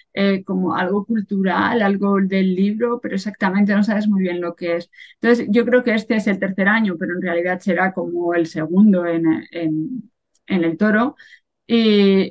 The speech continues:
y yo creo que la gente está como muy animada, están esperando, porque además también se hace un, un concurso de carteles, eh,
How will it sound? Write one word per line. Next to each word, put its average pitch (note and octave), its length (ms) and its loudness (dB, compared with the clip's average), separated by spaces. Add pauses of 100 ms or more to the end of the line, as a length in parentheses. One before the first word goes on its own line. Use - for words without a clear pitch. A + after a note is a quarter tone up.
y A3 40 4
yo A3+ 100 2
creo C4+ 160 -2
que C4+ 80 2
la G3 220 2
gente A3 260 -2
está B3 340 0
como B3 220 0
muy G3+ 220 0
animada, B3 680 -2
están G3+ 600 -2
esperando, A3+ 760 0
porque G3 200 -4
además F#3 320 0
también F#3+ 220 -2
se G#3+ 80 0
hace G3 260 -2
un, F#3+ 240 0
un F#3 180 0
concurso F#3 420 -6
de E3+ 120 0
carteles, G#3+ 760 0
eh, E3+ 320 -2